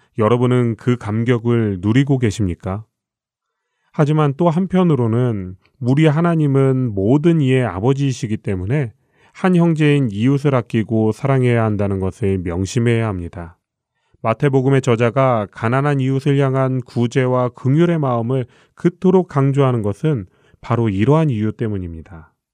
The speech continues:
다음으로 살펴볼 내용은 이름이 거룩히 여김을 받으시오며라는 구절입니다.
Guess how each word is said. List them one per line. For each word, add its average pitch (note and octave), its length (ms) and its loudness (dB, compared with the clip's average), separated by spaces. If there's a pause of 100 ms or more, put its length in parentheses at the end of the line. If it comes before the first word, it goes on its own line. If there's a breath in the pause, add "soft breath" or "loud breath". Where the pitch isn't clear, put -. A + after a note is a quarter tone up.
(920)
다음으로 C#3+ 420 0
살펴볼 E3 560 -2
내용은 A2 760 -2
이름이 A#2 380 0
거룩히 B2+ 520 0
여김을 G2+ 460 2
받으시오며라는 F#2+ 1400 0
구절입니다. F#2 800 -4